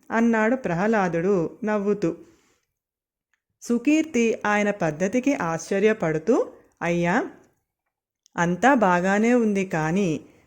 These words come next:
తమరు పొగడ్తల విషయంలో కొంత విచక్షణ పాటించాలి.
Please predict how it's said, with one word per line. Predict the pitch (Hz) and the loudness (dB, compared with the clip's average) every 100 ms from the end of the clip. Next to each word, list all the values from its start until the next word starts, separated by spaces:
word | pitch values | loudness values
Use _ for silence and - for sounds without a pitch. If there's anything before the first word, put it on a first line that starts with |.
| _ 254 | _ 4
తమరు | 269 269 226 208 - - | 6 6 6 4 0 2
పొగడ్తల | 220 262 277 285 277 | 4 4 2 2 4
విషయంలో | 214 196 220 202 190 190 220 165 - - | 2 0 -2 0 0 2 2 0 -4 -2
కొంత | 233 254 240 | 0 2 0
విచక్షణ | 165 165 220 247 - 285 | 0 -2 -2 -2 0 -2
పాటించాలి. | 285 175 151 151 175 180 185 180 180 | 0 -2 -2 -2 -2 0 2 2 0